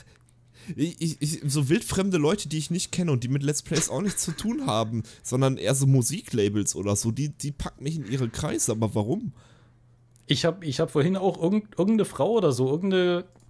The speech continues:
Speaker 1: Ja, so ein
Speaker 2: Ah,
Speaker 1: Model
Speaker 2: irgendeine
Speaker 1: oder sowas.
Speaker 2: Asiatin oder sowas. Vielleicht war das sogar die gleiche <laughs> wie bei dir. Ich weiß auch nicht.
Speaker 1: Ein Model hatte ich auch schon mal.
Speaker 2: Guck mal, ich hab hier
Speaker 1: Ich
Speaker 2: in dem
Speaker 1: wahrscheinlich machen die nur Promo oder so.
Speaker 2: Guck mal, ich hab in den Analyzer Biofossils reingetan und ich hab bis jetzt nur ein bisschen Bone Meal bekommen. Aber wenn wir Glück haben, bekommen wir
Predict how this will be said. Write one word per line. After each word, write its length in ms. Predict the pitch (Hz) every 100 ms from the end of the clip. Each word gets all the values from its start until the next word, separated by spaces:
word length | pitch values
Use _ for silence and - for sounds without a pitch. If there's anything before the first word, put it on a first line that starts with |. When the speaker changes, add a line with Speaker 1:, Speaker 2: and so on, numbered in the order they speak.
| - - - - -
Speaker 1:
Ja, 160 | - 139
so 120 | 151
ein 80 | 143
Speaker 2:
Ah, 20 |
Speaker 1:
Model 240 | 185 220 185
Speaker 2:
irgendeine 120 | 196 196
Speaker 1:
oder 0 |
sowas. 120 | 160 160
Speaker 2:
Asiatin 420 | 143 170 220 165
oder 220 | 131 127
sowas. 320 | 117 107 110
Vielleicht 300 | - 110 -
war 100 | 131
das 100 | 135
sogar 160 | 156 143
die 100 | 127
gleiche 340 | 120 156 -
<laughs> 0 |
wie 80 | 135 -
bei 140 | 180
dir. 240 | 147 - 180
Ich 160 | -
weiß 200 | 127 131 135
auch 100 | 165 156
nicht. 260 | - 127 - - - - - - - - - 190 175
Speaker 1:
Ein 80 | 110
Model 300 | 113 127 175
hatte 180 | 165 -
ich 100 | -
auch 120 | -
schon 240 | - - 82
mal. 160 | 80
Speaker 2:
Guck 60 | -
mal, 120 | 180 143
ich 100 | 165
hab 140 | 165
hier 80 | 170
Speaker 1:
Ich 60 |
Speaker 2:
in 40 | 147
dem 160 | 156 156 - -
Speaker 1:
wahrscheinlich 320 | - - 123 143
machen 160 | 143
die 80 | 143
nur 160 | 139 117
Promo 400 | - 139 170 95
oder 220 | 80 87
so. 140 | -
Speaker 2:
Guck 60 | -
mal, 60 | 156
ich 120 | -
hab 120 | 143
in 80 | 135
den 140 | 135
Analyzer 560 | 135 151 170 127 131 160
Biofossils 640 | 113 135 180 - 127 123
reingetan 400 | 117 123 127 151
und 80 | 165
ich 80 | 123
hab 80 | 127
bis 120 | 127
jetzt 180 | 135 -
nur 80 | 135
ein 40 |
bisschen 240 | 127 127
Bone 220 | 113 143 139
Meal 140 | 110
bekommen. 420 | 107 - 101 90
Aber 160 | 110 104
wenn 160 | 117
wir 80 | 117
Glück 240 | 131 202 -
haben, 180 | 135
bekommen 320 | 147 131 139 131
wir 260 | 135 131